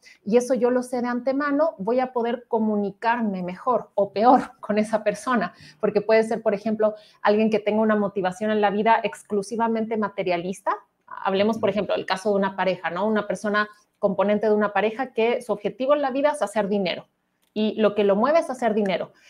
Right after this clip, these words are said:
Speaker 1: pero supongamos que su pareja lo que la mueve es tener un hogar, tener una familia, tener muchos hijos. Y entonces, si yo no entiendo que hay una configuración diferente,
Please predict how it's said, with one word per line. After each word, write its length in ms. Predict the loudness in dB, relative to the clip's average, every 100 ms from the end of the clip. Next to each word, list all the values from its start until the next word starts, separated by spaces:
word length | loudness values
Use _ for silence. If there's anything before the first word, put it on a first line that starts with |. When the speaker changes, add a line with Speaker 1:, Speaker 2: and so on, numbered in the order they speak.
| _
Speaker 1:
pero 200 | 0 0
supongamos 680 | 0 0 0 0 0 -2 0
que 320 | 2 2 0
su 180 | -6 0
pareja 440 | 2 2 0 0
lo 180 | 0 0
que 100 | 0
la 100 | 0
mueve 520 | 2 2 2 2 2
es 160 | 0 -2
tener 240 | -2 0
un 120 | 2
hogar, 420 | 2 4 4 2 -6
tener 180 | -6 -4
una 160 | -4 -4
familia, 520 | 0 2 2 0 -4
tener 220 | -6 -6 -6
muchos 340 | -6 -8 -6
hijos. 380 | -6 -6 -16 -18 _ -20 _ -2
Y 60 |
entonces, 300 | 0 0 -2
si 80 | 0
yo 120 | 0 2
no 80 |
entiendo 420 | 2 2 0 0 0
que 80 |
hay 80 | 0
una 200 | 0 -2
configuración 880 | 0 0 0 0 2 0 0 0 0
diferente, 720 | 0 0 0 0 -2 -4 -6